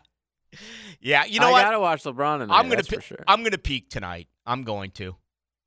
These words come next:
Speaker 1: Absolutely.
Speaker 2: It is getting to that time of
Speaker 1: Yeah.
Speaker 2: year when, you know, the playoffs are still a couple
Speaker 1: Right.
Speaker 2: months away, but things are getting more serious in the N B A. It's still the regular season, I know.
Speaker 1: The, the,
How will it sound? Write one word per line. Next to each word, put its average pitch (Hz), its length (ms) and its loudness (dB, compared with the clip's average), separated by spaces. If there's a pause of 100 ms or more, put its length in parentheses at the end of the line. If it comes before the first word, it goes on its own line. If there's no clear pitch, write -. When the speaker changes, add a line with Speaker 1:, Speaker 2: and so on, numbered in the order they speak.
(220)
Speaker 1:
Absolutely. 104 840 -6
Speaker 2:
It - 100 -20
is 226 260 -4
getting 196 340 -2
to 180 120 -4
that 156 240 -2
time 151 240 -2
of 139 60 -4
Speaker 1:
Yeah. 120 100 -2
Speaker 2:
year 117 240 -2
when, 107 420 -6 (1080)
you 190 120 -2
know, 107 260 -6 (380)
the 160 120 -16
playoffs 190 380 -2
are 170 40 -18
still 156 200 -4
a 139 60 -2
couple 131 200 -4
Speaker 1:
Right. 117 80 -8
Speaker 2:
months 117 220 -6
away, 110 260 -2
but 120 220 -4
things 151 260 -6
are 139 80 -2
getting 131 380 -4
more 117 260 -6
serious 95 640 -8
in 92 100 -12
the 90 120 -10
N 87 180 -12
B 87 120 -10
A. 90 320 -12 (1120)
It's 139 120 -6
still 170 300 0
the 156 100 0
regular 131 320 0
season, 98 400 -8
I 101 120 -6
know. 85 380 -14
Speaker 1:
The, 202 160 -10 (160)
the, 262 160 -12